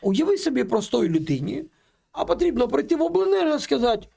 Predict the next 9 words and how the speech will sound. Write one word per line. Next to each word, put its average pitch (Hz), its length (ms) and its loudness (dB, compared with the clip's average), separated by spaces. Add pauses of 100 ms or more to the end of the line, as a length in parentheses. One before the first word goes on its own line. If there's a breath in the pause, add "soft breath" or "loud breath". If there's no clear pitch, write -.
(280)
«А 165 160 0
ви 349 420 2
от, - 340 -2
е, - 180 0
мені 240 280 0
неякісну 208 580 0
послугу 135 460 -6
нада-, - 340 -14
надали. - 480 -6